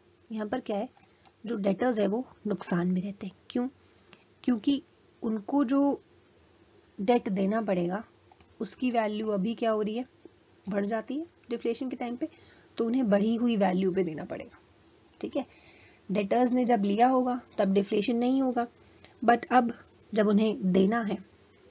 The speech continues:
present time पे अगर उन्हें देना है तो उनको money जो देना पड़ेगा, क्योंकि हमें पता है डिफ्लेशन में मनी की value ज़्यादा हो जाती है, तो उन्हें हाई value के ऊपर देना पड़ेगा। जब उन्हें लिया होगा तो उन्होंने कम पे लिया होगा, तो जो debtors है वो भी नुकसान में रहते हैं।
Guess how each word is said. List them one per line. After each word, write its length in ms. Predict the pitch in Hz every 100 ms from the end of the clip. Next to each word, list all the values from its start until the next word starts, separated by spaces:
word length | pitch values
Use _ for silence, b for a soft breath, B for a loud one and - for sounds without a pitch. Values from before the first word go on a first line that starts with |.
| -
present 340 | 196 202 220
time 200 | 208 208
पे 60 | 202
अगर 160 | 196 202
उन्हें 220 | 202 190
देना 220 | 180 185
है 120 | 220 B B B B -
तो 60 | 453
उनको 540 | - 240 220 202 277
money 300 | 254 214 214
जो 120 | 208
देना 280 | 190 175 196
पड़ेगा, 360 | 202 196 202 214
क्योंकि 400 | - 208 247 247
हमें 200 | 226 202
पता 180 | 190 202
है 60 |
डिफ्लेशन 440 | 190 196 196 190 202
में 100 | 196
मनी 240 | 190 190
की 80 | 180
value 280 | 185 180 175
ज़्यादा 260 | 180 185
हो 120 | 240
जाती 260 | 233 220 226
है, 80 | 247 B B B
तो 60 | 220
उन्हें 120 | 226
हाई 240 | 202 190 180
value 300 | 175 185 180
के 100 | 190
ऊपर 200 | 185 175
देना 220 | 165 190
पड़ेगा। 320 | - - - - _ _ _ -
जब 120 | 202
उन्हें 160 | 196 202
लिया 200 | 196 196
होगा 160 | 196
तो 100 | 185
उन्होंने 180 | 180 180
कम 160 | 220 254
पे 80 | 262
लिया 140 | 254
होगा, 160 | 247 233 B B B -
तो 80 | 196
जो 80 |
debtors 380 | 190 185 202 208
है 60 | 202
वो 140 | 185
भी 220 | 175 277 - - _ 220
नुकसान 400 | 175 - 165 175
में 120 | 175
रहते 240 | 170 -
हैं। 80 | 220